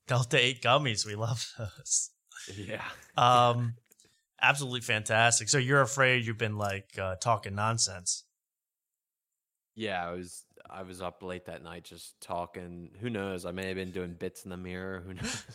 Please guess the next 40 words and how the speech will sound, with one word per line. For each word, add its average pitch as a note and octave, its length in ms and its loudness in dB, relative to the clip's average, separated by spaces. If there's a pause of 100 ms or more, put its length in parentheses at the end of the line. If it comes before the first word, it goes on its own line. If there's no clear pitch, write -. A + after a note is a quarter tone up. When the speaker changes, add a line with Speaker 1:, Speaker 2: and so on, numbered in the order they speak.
Speaker 2:
<laughs> C#3+ 60 -14 (600)
I - 40 -4
have A#2+ 240 -8
no C3 100 0
idea. - 480 -4 (720)
Speaker 1:
<laughs> - 560 -2
I - 100 8
used G3 200 4
to D3+ 40 -4
do C#3 140 0
that A#2+ 140 8
a G#2+ 60 4
lot. A2+ 360 6
That B2+ 100 6
used C3+ 160 6
to B2+ 100 2
be A2 100 6
a G2+ 60 2
big A2 220 -2
thing G#2+ 160 0
of G2+ 60 0
mine. F#2+ 160 -2
You G2+ 120 0
do, A#2 320 4
you A2 120 2
just G#2+ 140 0
walk, A#2 300 6
I A#2+ 100 0
just A2+ 180 -2
would G#2+ 140 -4
walk A#2+ 340 4
around, G#2+ 480 4
pace C#3+ 320 4
around A#2 320 6
my A2 140 6
apartment, G#2 540 4 (1300)
just, - 320 0
uh, G2 220 0
talking. B2 600 4
Speaker 2:
Well, C3 300 4